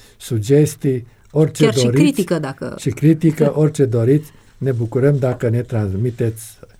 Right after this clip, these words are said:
Speaker 1: ideile dumneavoastră.
Speaker 2: Și revenim la cuvântul Mesia, înainte de a trece la curentul mesianic. De unde derivă Mesia?
Speaker 1: Deci, a, după cum spuneam, este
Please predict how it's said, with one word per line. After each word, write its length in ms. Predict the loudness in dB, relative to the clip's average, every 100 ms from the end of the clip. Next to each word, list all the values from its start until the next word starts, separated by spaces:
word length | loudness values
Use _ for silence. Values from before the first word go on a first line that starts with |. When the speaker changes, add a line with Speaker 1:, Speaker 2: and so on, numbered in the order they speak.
| _ -10
Speaker 1:
ideile 460 | -6 -2 0 0 -2
dumneavoastră. 840 | -4 -4 -6 -6 -10 -12 -18 -20 -20 _ _
Speaker 2:
Și 140 | -4
revenim 480 | 0 2 4 2 2
la 220 | 2 0 -4 -2
cuvântul 520 | 2 4 2 2 0
Mesia, 420 | -2 -4 0 2
înainte 380 | 2 2 2 0
de 60 | -4
a 80 |
trece 300 | -4 -4 -4
la 200 | -4 -6 -10 _ -4
curentul 380 | -2 -2 -4 -6
mesianic. 640 | -6 -6 -8 -10 -14 -20 _ _ _ _ _ _ _ -2
De 120 | 2
unde 280 | 4 6 4
derivă 680 | 4 2 2 -2 -6 -4 -4
Mesia? 420 | -4 -4 -6 -8 -12 -20 -10
Speaker 1:
Deci, 260 | -2 -2 2
a, 260 | 2 4 2
după 240 | 2 2
cum 200 | 4 2
spuneam, 760 | 2 0 0 2 2 0 -2 -10 -20 _
este 680 | -2 2 4 2 0 0 0